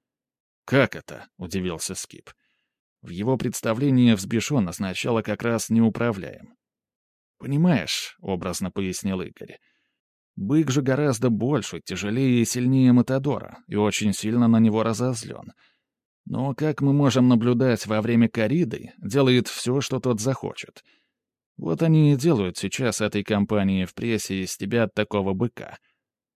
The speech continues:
Тут он лихо подмигнул Скипу. "Но мы же с тобой их разочаруем". Прямую трансляцию подключили только через полчаса.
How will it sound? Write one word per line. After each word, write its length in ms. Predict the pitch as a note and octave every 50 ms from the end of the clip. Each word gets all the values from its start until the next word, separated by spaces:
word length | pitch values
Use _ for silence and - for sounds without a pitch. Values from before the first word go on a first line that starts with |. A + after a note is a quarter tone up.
| _ _ _
Тут 200 | - G#2+ G2 -
он 140 | F#2 F2+ F2+
лихо 260 | G2 G#2 F#2 - G2+
подмигнул 560 | F#2 - G2 F#2+ G#2 G#2 F#2+ G#2 G#2 G2 G2 F#2
Скипу. 540 | - - - D2+ - - - - - - _ _ _ _ _ _ _ _ _ _ _ _ _ _ _ -
"Но 200 | A2 A#2+ B2+ C3+
мы 180 | D3+ F3 E3+
же 100 | D3 D#3+
с 80 | C#3 -
тобой 400 | - C#3 C3+ C3 D3 D3 C#3+ C3+
их 160 | C3 A#2+ -
разочаруем". 800 | C3+ B2+ G#2 C3 A#2+ - - C3 A2+ G2 - - - - - - _ _ _ _ _ _ _ _ _ _ _ _ _ _ _ _ _ _ _ _ _ _ _ _ _ _ _ _ _ _ _ _ _ _ _
Прямую 380 | - F2 F2+ G2 C3 D3 C#3+ B2
трансляцию 760 | - C3+ C3 B2+ A#2+ - D3 E3+ D3+ A2+ - - G2 F2+ F2
подключили 640 | - - - - G2 G2+ G#2+ - - C#3 B2 A#2
только 340 | G#2+ A#2+ A#2 A2 G#2+ - G#2
через 280 | - - G2+ G#2 G2+ -
полчаса. 720 | - G#2+ G2+ F#2+ - - G#2+ G2 - - - - - -